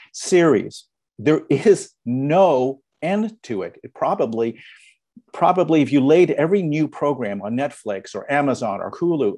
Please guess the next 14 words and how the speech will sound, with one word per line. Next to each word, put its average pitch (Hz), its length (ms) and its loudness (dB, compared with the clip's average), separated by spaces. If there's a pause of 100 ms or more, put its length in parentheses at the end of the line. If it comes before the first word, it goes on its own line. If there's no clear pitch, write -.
end 147 200 -6
to 139 160 -6
end, 127 260 -6
it - 560 -20
would 127 60 -18
probably 208 380 -2
take 170 260 -8
us 160 120 -8
to 151 100 -6
the 131 120 0
end 147 160 -2
of 139 80 -2
our 135 120 -2
days. 139 540 -6